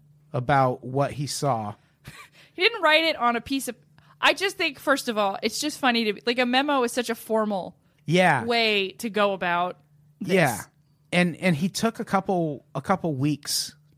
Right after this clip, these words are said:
Speaker 1: to put this memo out, which has made, made some skeptics out of people.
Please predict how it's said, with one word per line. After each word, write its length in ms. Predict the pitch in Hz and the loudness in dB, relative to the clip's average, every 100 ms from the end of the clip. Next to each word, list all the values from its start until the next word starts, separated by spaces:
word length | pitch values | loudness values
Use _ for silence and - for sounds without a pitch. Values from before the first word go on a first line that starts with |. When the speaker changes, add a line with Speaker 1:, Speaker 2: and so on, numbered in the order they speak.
| - | -6
Speaker 1:
to 100 | 143 | -4
put 240 | 160 143 | -2 -2
this 180 | 147 135 | -2 0
memo 380 | 139 123 120 113 | 0 0 0 0
out, 260 | 107 92 - _ _ | -2 -8 -16 _ _
which 220 | 127 120 | -4 0
has 400 | 156 131 113 - - _ _ _ - 107 | 0 0 -2 -8 -12 _ _ _ -18 -12
made, 440 | - 196 202 180 - | -2 2 2 2 -2
made 280 | 180 202 - | 2 2 2
some 120 | 170 | -2
skeptics 600 | - - 143 - 120 143 | -2 2 2 0 -2 0
out 160 | 120 | 0
of 80 | 110 | 0
people. 340 | 139 120 123 | -2 -2 -4